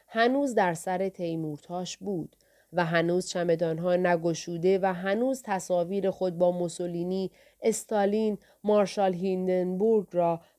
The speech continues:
بر قاب ننهاده که متوجه متلک‌ها شد. یکباره گویی از بهشتی به جهنمی راه گشوده بود.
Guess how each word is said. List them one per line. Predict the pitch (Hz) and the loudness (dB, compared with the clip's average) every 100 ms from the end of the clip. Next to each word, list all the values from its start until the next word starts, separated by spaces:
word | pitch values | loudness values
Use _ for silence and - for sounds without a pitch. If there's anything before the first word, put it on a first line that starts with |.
| - | -4
بر | 180 170 | -2 0
قاب | 151 180 175 165 | 0 2 2 2
ننهاده | 175 190 262 302 262 269 254 262 | 0 2 2 0 0 0 2 0
که | 247 262 277 277 _ - | -2 2 2 0 _ -8
متوجه | 190 190 175 165 156 185 208 | -6 -2 -2 -2 -2 -4 -2
متلک‌ها | 202 165 151 139 143 135 - 156 151 | -2 -4 -6 -10 -8 -10 -12 -12 -10
شد. | - - - _ _ _ _ - | -12 -14 -20 _ _ _ _ -2
یکباره | 180 170 180 175 196 185 _ - | -2 2 2 4 2 0 _ -10
گویی | 196 220 214 | -2 0 0
از | - 185 170 170 | -2 -4 -4 0
بهشتی | 190 202 294 - - 233 226 240 226 | 2 2 0 -4 -10 -8 -6 -6 -2
به | 185 | -2
جهنمی | 160 180 165 165 165 190 202 196 | 0 -4 -2 -2 0 0 0 0
راه | 185 202 180 143 | 0 0 -2 -6
گشوده | - - - - - | -14 -16 -16 -18 -20
بود. | - - _ | -20 -20 _